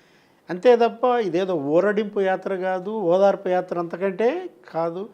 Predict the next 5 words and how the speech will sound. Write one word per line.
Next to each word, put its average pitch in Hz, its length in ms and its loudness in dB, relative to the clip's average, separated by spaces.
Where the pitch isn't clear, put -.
కేవలం 262 760 4
కేడర్‌లో, 196 760 0
నాయకుల్లో 196 720 -4
ధైర్యం 196 640 -2
నింపేటందుకు 190 880 -4